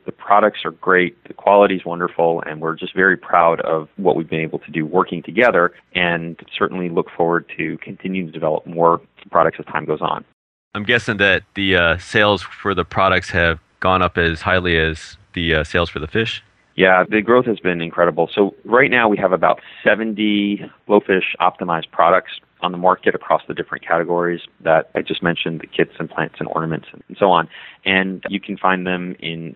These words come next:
Speaker 1: virtually everywhere that the fish are sold, the products are now available. And so that's been just a huge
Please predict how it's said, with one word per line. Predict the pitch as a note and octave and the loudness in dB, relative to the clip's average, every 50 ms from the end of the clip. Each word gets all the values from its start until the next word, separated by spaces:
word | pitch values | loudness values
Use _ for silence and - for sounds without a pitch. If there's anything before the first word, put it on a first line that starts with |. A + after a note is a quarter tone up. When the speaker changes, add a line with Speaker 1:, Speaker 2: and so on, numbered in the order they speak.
| - D2+ D2+ | -12 -12 -12
Speaker 1:
virtually | G#2 G2 G#2 A#2+ C3+ C#3 - - - G2+ G2 F2 - - | -4 0 2 4 4 2 0 -4 -2 0 0 -2 0 2
everywhere | G2 G2+ G#2 G2 G#2 G#2+ G#2 F#2+ F2+ F#2 F#2 F2+ F2 F2+ F2+ - _ _ _ _ | 2 2 2 2 2 2 2 4 4 4 4 4 4 2 0 -4 _ _ _ _
that | - D#2+ E2+ E2+ F2 E2+ E2 D2+ - - | -12 -10 -4 0 2 4 4 2 0 -6
the | F2 | -6
fish | - - B2 A#2+ - | -2 0 0 2 2
are | F#2 F2 | 0 -2
sold, | - - F2+ D#2+ D#2+ D#2 D2+ - - - - _ _ - | 0 0 0 2 2 0 -2 -4 -8 -20 -20 _ _ -2
the | E2+ D#2+ | -2 -2
products | - - F2+ E2+ D#2 D#2 - - | 0 2 2 2 2 2 -2 -4
are | D2+ D2+ | -6 -4
now | D2+ D2 - - | -4 -4 -6 -6
available. | - - G1+ G1+ G1+ G1+ - - G1+ - _ _ _ _ | -8 -8 -8 -8 -8 -8 -10 -10 -12 -12 _ _ _ _
And | - E2+ E2 - | -14 -14 -10 -8
so | - D#2+ | -6 -2
that's | D#2 F2 E2+ D2+ - | 0 2 0 0 -2
been | - - F2+ E2 D#2+ D#2+ D#2 D#2 | -8 -8 -8 -6 -6 -8 -10 -10
just | - E2+ - - | -12 -10 -8 -8
a | E2 D#2+ | -8 -6
huge | - - A2 A2 - | -4 -2 -2 -2 -2